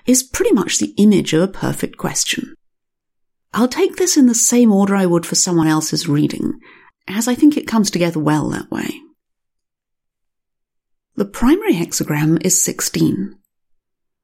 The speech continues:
I know in my translation I called hexagram sixteen enthusiasm, but I think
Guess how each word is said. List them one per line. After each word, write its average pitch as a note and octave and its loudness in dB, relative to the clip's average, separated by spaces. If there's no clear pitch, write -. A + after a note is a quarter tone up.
I A3 4
know D4+ 4
in G4+ 2
my D#4+ 6
translation C4 2
I C4 4
called A3 2
hexagram G3 -2
sixteen - 0
enthusiasm, G3 0
but D4+ 0
I C4+ 2
think G#4+ -4